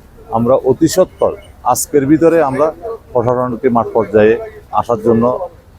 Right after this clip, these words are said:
অনুরোধ জানাইছি এবং ওনারাও আমাদেরকে কথা দিছে যে আজকে থেকে ওনারা মাঠ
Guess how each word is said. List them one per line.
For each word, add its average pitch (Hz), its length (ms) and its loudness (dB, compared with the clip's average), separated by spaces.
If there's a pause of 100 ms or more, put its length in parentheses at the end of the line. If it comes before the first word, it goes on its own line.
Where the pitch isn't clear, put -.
অনুরোধ 120 280 2
জানাইছি 151 400 0
এবং 120 200 -2
ওনারাও 110 300 2
আমাদেরকে 107 480 -2
কথা 113 180 -2
দিছে 123 260 -10 (400)
যে 113 100 -2
আজকে 107 320 0
থেকে 151 260 2 (340)
ওনারা 117 200 2
মাঠ 107 160 0